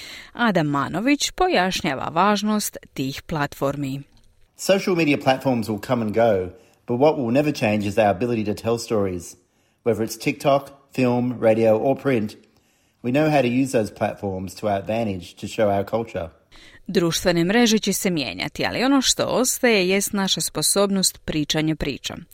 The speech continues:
Speaker 1: Znamo koristiti te platforme, bilo da je riječ o TikToku, radiju, filmu ili tisku, da pokažemo svoju kulturu, dodao je Manović. Poboljšanje zastupljenosti zahtijeva sustavne promjene.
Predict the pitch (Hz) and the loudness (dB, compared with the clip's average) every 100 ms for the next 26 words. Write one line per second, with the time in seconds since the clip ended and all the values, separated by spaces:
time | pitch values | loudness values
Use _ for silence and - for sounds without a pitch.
0 | - - - - 196 156 156 - 220 240 | -16 -14 -16 -8 0 2 2 2 4 4
1 | 226 165 147 151 156 - 143 147 - 151 | 2 -2 -4 -2 -2 -2 -6 -8 -8 -8
2 | 160 160 151 147 147 143 143 151 151 - | -4 -2 0 0 0 0 -2 0 -2 -4
3 | 151 151 - - 185 185 - 175 170 165 | -4 -6 -6 2 2 2 0 0 2 4
4 | 170 160 160 156 - - 226 208 196 196 | 2 0 0 0 -2 2 4 6 4 4
5 | 190 - 247 - - 135 175 240 330 320 | 0 2 2 2 -2 -4 -2 0 2 4
6 | 339 226 165 151 160 190 196 - 156 - | 4 2 2 -2 0 2 0 0 -6 -4
7 | 170 202 151 131 - - 95 127 143 160 | 0 2 2 -2 -10 -10 -6 -2 0 0
8 | 147 139 127 123 - - - _ _ - | 0 -2 -2 -4 -6 -6 -8 _ _ -20
9 | - - - - - 359 330 320 262 220 | -18 -16 -16 -18 -4 0 2 2 4 2
10 | 208 190 139 143 185 220 240 220 226 226 | 4 2 2 2 2 2 0 2 4 4
11 | 226 - 240 247 247 - 247 240 233 - | 4 2 2 4 2 0 0 2 0 2
12 | 220 - 165 156 151 - - 73 73 | 4 4 2 2 0 -4 -6 -10 -10